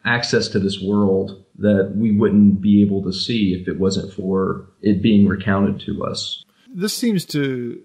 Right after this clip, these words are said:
Speaker 2: relate to what we were talking about earlier of the meaning of history and fact with respect to fiction, and lensed through the judge's speeches at the end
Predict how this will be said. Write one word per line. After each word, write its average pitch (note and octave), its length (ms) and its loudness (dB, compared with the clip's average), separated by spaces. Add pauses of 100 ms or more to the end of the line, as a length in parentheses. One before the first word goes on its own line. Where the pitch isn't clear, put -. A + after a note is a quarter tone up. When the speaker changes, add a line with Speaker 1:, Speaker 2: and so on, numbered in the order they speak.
Speaker 2:
relate C3+ 540 0
to B2 220 -4
what B2+ 140 -4
we C3 60 -8
were B2 60 -6
talking A#2+ 360 -6
about A#2 180 -4
earlier A#2 800 -6 (180)
of A2 200 -6
the A2+ 80 -8
meaning A#2+ 360 -4
of G2+ 120 -10
history G#2+ 680 -10 (160)
and A2+ 340 -6
fact A#2 480 -4
with A#2 160 -12
respect A2 420 -12
to - 80 -20
fiction, A#2 560 -14
and A2 400 -14
lensed C3+ 600 0
through B2 480 -2
the A#2+ 100 -4
judge's A2+ 720 -2 (160)
speeches A2+ 720 -8
at A#2 140 -8
the A2+ 180 -10
end A2 300 -10